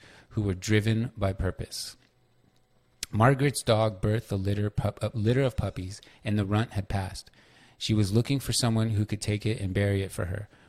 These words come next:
With few other options in Skid Row, it's quite normal for deceased pets to be discarded into the trash, but Margaret was determined to honor her dead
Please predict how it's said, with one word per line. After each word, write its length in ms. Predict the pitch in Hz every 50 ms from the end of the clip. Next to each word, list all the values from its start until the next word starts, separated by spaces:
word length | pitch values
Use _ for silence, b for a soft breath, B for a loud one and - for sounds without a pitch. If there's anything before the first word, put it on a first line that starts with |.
| B B
With 120 | - 101 -
few 260 | - - 120 131 131
other 180 | 127 120 123 131
options 480 | 117 101 101 95 - - 107 104 101
in 80 | 107 101
Skid 260 | - - - 107 98
Row, 320 | 101 101 95 90 92 107 -
it's 140 | - 98 -
quite 220 | - - 110 107 107
normal 340 | 107 110 107 107 107 104 101
for 160 | - - 95
deceased 480 | 92 - 95 - - 110 110 107 - -
pets 420 | - 107 98 - - - - - B B B B B B B B B
to 80 | - 104
be 160 | 104 107 107
discarded 600 | 104 107 98 - - - 110 107 113 113 117 120
into 260 | 110 107 107 - - 104
the 100 | 107 101
trash, 460 | - - 101 92 92 92 90 - - -
but 140 | 107 107
Margaret 360 | 101 98 101 104 107 110 120 110
was 120 | 101 92
determined 520 | - - 98 - 110 104 101 101 101 95
to 100 | - - -
honor 300 | - 98 101 110 110 113 107
her 140 | 101 98
dead 420 | 95 - 98 98 98 98 95 101